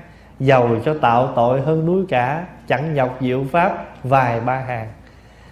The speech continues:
Vậy thì có người thắc mắc, nếu như vậy mình tạo tội hơn một,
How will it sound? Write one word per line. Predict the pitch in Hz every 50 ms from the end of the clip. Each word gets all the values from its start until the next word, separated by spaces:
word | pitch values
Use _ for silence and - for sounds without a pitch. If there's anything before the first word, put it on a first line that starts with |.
| - - - -
Vậy | 127 131 135
thì | 139 143
có | 139 - 185 202
người | 196 175 156 143 135 -
thắc | - 190 196 -
mắc, | 190 220 247 240 - - - - - - - - - - - - - - - - - - -
nếu | 165 180 226 262 254
như | 214 220 196 165
vậy | 156 135 139 151
mình | 151 147 135 131 127
tạo | - 123 120 139 151 151 -
tội | 131 123 127 139 156
hơn | 160 165 175 190 196 202 208 220 214 202 180
một, | 139